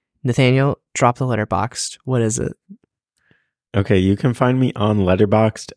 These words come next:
Speaker 2: at Nathan Based. It's the same as my Twitter,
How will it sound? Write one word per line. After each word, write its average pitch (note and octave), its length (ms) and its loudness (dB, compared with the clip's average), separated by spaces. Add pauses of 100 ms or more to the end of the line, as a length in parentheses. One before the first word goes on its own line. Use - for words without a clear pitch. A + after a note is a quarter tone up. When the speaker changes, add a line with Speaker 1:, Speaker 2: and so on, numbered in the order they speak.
(120)
Speaker 2:
at F#2 340 -2
Nathan F#2 440 0
Based. E2 460 -2 (320)
It's - 120 -2
the - 100 -10
same F#2 200 0
as F2+ 100 -2
my F#2 120 2
Twitter, E2+ 420 -2